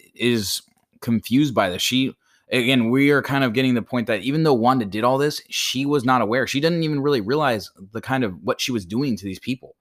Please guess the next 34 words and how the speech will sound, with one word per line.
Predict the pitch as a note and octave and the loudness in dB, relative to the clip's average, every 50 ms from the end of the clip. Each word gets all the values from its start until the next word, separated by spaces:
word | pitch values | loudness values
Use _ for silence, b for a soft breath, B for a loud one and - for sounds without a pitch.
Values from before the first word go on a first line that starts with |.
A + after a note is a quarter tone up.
| b b b b b b | b b b b b b
because | b G2 C3 A#2 | b -2 0 2
they're | C3 B2+ | 2 2
telling | - D3 D3+ E3+ E3 | 2 2 0 2 4
her | C3+ | 4
all | B2 B2 | 4 4
this, | B2+ A#2+ - | 2 0 -2
and | B2 | -4
she | - C#3+ B2+ | -4 -4 -2
says, | C3 C#3 A#2 A2+ | -2 -2 -2 0
"No, | C#3 E3 F#3+ F#3 C#3 | 2 2 2 2 2
you, | A#2+ B2+ D3 D3+ C#3 - | 2 2 0 -2 -2 -4
you're | A#2+ C3 D3 D#3+ | -2 0 4 4
all | D#3+ D#3+ D#3 C#3+ | 6 6 4 4
living | D3+ D3 D3 C#3+ C3+ | 2 2 2 0 -2
a, | B2 G2+ F#2+ - _ - | -2 -2 -4 -12 _ -10
a | - A2+ | -10 -6
happy | - - C#3+ C#3 - C3+ B2 | -2 -2 -2 -2 0 -2 0
life." | A#2+ C3+ D#3 A2 G#2+ - - - | 0 0 0 0 -2 -6 -6 -4
Like, | G#2 G2 - | -4 -4 -4
she, | - C3+ C#3 C3+ B2 - b b b b b | -4 -2 -2 -2 -2 -4 b b b b b
she | b - - A3 B3+ | b 0 4 4 4
believes | G#3 E3+ D#3+ D3 C3+ C3+ | 6 6 6 6 4 4
that | A#2 - | 0 -2
she's | - D#3 C#3+ B2 | -2 -2 -4 -2
giving | G2 C3 C#3+ C#3 C#3 C3 | 0 0 0 2 2 0
them | B2+ A#2+ A2+ | 2 0 0
some | - C3+ B2+ A#2+ | 0 -2 -4 -2
car-, | - C3 C3 B2 - - _ - | -2 -2 -2 -2 -2 -6 _ -14
sort | - - B2+ A2+ | -8 -4 -4 -4
of | F#2+ - | -4 -6
peace. | - E3 B2 G2 - - | -8 -8 -8 -8 -8 -8
And | F#2+ A2+ | -6 -4
I | A#2 A2 | -4 -4
think | - - - C3+ C3+ - - | -4 -6 -6 -6 -6 -8 -12